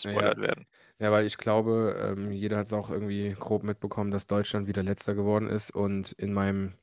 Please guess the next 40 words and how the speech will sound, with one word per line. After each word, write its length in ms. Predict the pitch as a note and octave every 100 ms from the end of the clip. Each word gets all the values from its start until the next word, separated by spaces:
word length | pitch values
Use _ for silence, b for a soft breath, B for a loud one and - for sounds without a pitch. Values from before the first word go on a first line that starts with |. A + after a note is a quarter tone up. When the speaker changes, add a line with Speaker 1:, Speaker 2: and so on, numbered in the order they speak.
| - _ - - -
Speaker 1:
Durchsippverfahren, 920 | A#2 A#2 - - G2+ - G2 G2 G#2+ b b b
ich 160 | - -
muss 180 | G#2+ -
sagen, 240 | F#2 F#2
ich 100 | F#2
fand 160 | - F#2+
den 80 | F#2+
deutschen 320 | F#2+ F2+ F#2+
Beitrag 420 | F#2 F2+ - F#2 - _
bei 160 | G2 F#2+
weitem 840 | G2 G2 F#2 G2 G2 - F#2+ F2+ -
besser 360 | - G2 - -
als 420 | E2+ - - - _ _ _ _ _ - G#2 G#2
Speaker 2:
Ja, 80 | A2
Speaker 1:
mindestens 140 | G#2+ G2+
Speaker 2:
da 80 |
müssen 220 | D3+ E3+ G2+
Speaker 1:
fünf 20 |
Speaker 2:
wir 60 |
auch 60 | A#2+
gleich 180 | F#2 G#2+
noch 80 | F#2
Speaker 1:
andere. 20 |
Speaker 2:
mal 80 | G2+
drüber 300 | F#2+ G2 F#2
reden. 300 | F#2+ F#2+ G2 b -
Speaker 1:
Ja. 280 | G2 F#2+ F#2+ - -
Speaker 2:
Habe 160 | G#2+
ich 80 | G#2
nämlich 200 | G#2 F#2+
auch, 240 | G#2 G#2 -
äh, 300 | A2 A2 - G#2+ _ -
auch 160 | G#2
'ne 80 | A2+
Meinung 320 | G#2+ G#2 A#2 -
zu. 160 | - - _ b b b b b -
Speaker 1:
Ja, 300 | G2 G2 F2+ -
ähm, 720 | - G#2 A#2+ B2+ C3+ C#3 C3 - _ _ _ - -
und 180 | B2
ein 340 | - A#2 D#3